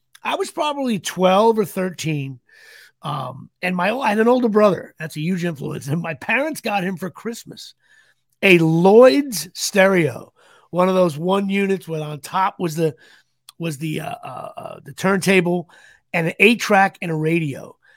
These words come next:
And my brother had back, my first experience with music was eight tracks and albums. And my brother had, like, he was five years older than me. So I guess this was, like, seventy-eight, seventy-seven. I was twelve or thirteen.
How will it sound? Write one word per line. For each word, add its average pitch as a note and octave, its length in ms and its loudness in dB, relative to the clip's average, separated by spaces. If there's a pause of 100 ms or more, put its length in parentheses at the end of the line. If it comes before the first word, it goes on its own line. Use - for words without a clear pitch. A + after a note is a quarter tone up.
(140)
And D#3 60 -14
my D3+ 100 -8
brother F#3 260 -2
had D#3 340 -8
back, E3+ 260 -10
my F#3 220 -2
first C4+ 340 0
experience G#3 560 0
with D#3 120 -10
music F3+ 360 -2
was C#3+ 160 -16
eight F3 180 -6
tracks F3 400 -8
and D3 120 -14
albums. D3+ 460 -14 (840)
And F#3 340 2
my F#3+ 180 2
brother C#4 300 4
had, G#3 300 0
like, F3+ 260 0
he G3 140 -10
was A3 160 -6
five F#3+ 260 2
years E3+ 180 0
older D#3 240 -6
than - 120 -14
me. - 240 -20 (460)
So D3 440 -2
I C#3 60 -12
guess E3 340 -14 (100)
this D#3+ 200 -20
was, B2+ 120 -20
like, - 140 -20
seventy-eight, D#3 580 -10
seventy-seven. D#3 600 -12
I D3 80 -14
was C#3 100 -16
twelve - 280 -14
or - 40 -20
thirteen. - 500 -20